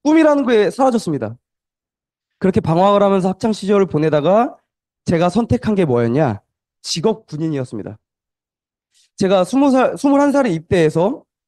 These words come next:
직업 군인으로 열심히, 어, 생활을 하고 있는데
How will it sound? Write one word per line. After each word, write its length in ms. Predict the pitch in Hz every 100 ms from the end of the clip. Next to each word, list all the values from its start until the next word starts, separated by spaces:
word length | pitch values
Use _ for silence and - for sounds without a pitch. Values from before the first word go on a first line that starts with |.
| _ _
직업 380 | - 185 254 -
군인으로 540 | - 208 254 185 208 147
열심히, 600 | 214 269 294 269 156 123 _ _ _
어, 280 | 135 123 123
생활을 340 | 202 233 208
하고 180 | 233 208
있는데 420 | 131 127 180 117